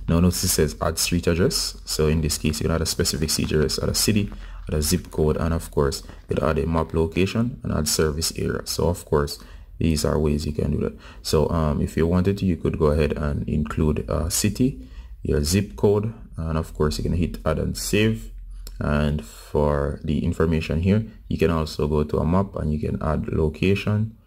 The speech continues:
So go ahead and tap add location. Um, of course, you need to place the rest of the information in before you're allowed to add, um, the information on the add map location. And from here, it's pretty much straightforward.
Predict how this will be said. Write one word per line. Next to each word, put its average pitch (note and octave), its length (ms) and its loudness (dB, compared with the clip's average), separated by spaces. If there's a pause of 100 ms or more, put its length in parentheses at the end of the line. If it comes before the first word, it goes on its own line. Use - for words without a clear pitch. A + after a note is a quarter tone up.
(240)
So - 280 0
go D#2 140 4
ahead E2 220 2
and D2 320 -2
tap D#2+ 200 0 (240)
add D#2 160 0
location. D#2+ 720 -2 (180)
Um, D#2 380 0
of G2+ 160 0
course, F2+ 260 2
you F2 140 0
need F2+ 240 0
to - 140 -8 (280)
place F3 280 -2
the E2 360 -6
rest - 280 -2
of E2+ 140 -2
the D#2+ 120 0
information - 540 -2
in A#2+ 360 -2 (200)
before - 320 -2
you're D#2+ 140 2
allowed D#2 400 0
to - 220 -4
add, D#2+ 300 0 (480)
um, D2+ 400 0
the D2+ 300 2
information E2+ 600 2
on D2+ 180 2
the D2+ 180 -2
add D#2+ 200 0
map D#2 280 -2
location. G2+ 640 0 (320)
And E2+ 160 2
from F#2 200 2
here, F2 120 4
it's - 140 -4
pretty - 200 -2
much E2 180 0
straightforward. A2 600 2